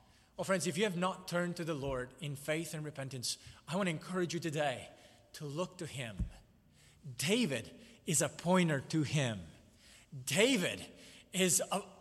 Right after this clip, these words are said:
is a flawed king, and yet what distinguishes David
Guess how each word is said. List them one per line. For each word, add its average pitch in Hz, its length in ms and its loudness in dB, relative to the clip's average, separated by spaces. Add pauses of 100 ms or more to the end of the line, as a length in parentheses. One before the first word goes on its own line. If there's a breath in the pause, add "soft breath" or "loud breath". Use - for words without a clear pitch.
(120)
is 202 100 0
a 214 60 4
flawed 240 560 4
king, 185 560 6 (500 loud breath)
and 196 180 4
yet 214 300 6 (500 loud breath)
what 185 180 6
distinguishes 220 800 6
David 156 600 6